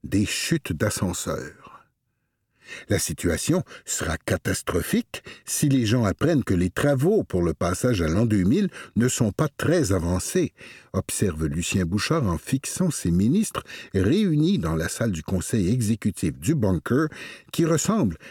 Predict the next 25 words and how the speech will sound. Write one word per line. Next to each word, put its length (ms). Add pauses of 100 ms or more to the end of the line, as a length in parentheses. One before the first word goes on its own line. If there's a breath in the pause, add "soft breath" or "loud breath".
(220 loud breath)
à 120
une 180
soucoupe 460
volante 440
avec 240
son 280
plafonnier 560
digne 420
d'un 220
vaisseau 420
de 140
Star 340 (100)
Trek. 280 (1400 loud breath)
Le 160
dérèglement 500
informatique 800
appréhendé 800 (680)
éclipse 600
les 260
espoirs 480
suscités 720 (720 loud breath)
par 140
le 140
nouveau 280
millénaire, 680